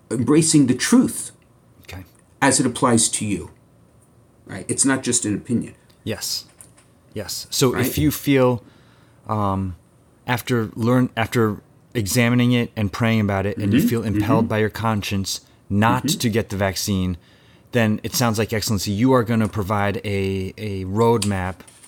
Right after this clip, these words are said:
Speaker 2: for
Speaker 1: Mm-hmm.
Speaker 2: Catholics as to how to make that argument to their employers,
Speaker 1: Yeah.
Speaker 2: for
Speaker 1: Yeah,
Speaker 2: example.
Speaker 1: w-, w-, right. In other words,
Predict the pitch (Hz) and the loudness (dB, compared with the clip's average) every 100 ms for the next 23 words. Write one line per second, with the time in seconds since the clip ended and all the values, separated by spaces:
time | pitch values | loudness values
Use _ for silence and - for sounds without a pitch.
0 | - - - 113 101 98 - 104 139 104 | -20 -18 -4 0 0 0 -4 -4 -2 -2
1 | 95 98 - - - - _ - 110 117 | -4 -8 -6 -8 -8 -16 _ -6 -4 -4
2 | 95 - 107 104 104 - - 107 101 101 | -4 -4 0 2 0 -2 -2 0 0 -2
3 | - 117 104 104 98 - 98 98 104 101 | -6 -4 -2 -2 -4 -4 -4 -6 -6 -4
4 | 92 95 92 - 98 92 92 90 - _ | -2 -4 -6 -6 -4 -2 -2 -4 -6 _
5 | _ _ 101 - 110 101 95 - 98 85 | _ _ -8 -2 2 4 4 0 -4 -2
6 | 95 147 - 131 - - - - - 127 | 2 2 2 -2 -2 -10 -10 -14 -4 -4
7 | 90 - 127 127 143 135 127 120 | -4 -2 -2 2 2 2 0 -2